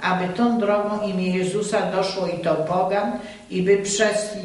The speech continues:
nauki Pawła i jego cuda wiele ludzi zostało nawróconych. Królowie i namiestnicy byli urzeczeni jego rozumowaniem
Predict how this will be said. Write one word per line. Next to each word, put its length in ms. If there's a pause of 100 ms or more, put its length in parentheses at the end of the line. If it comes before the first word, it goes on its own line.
(180)
nauki 440
Pawła 460
i 240
jego 260
cuda 420
wiele 360 (440)
ludzi 380
zostało 520
nawróconych. 960 (240)
Królowie 520
i 100
namiestnicy 760
byli 320 (240)
urzeczeni 800
jego 300
rozumowaniem 920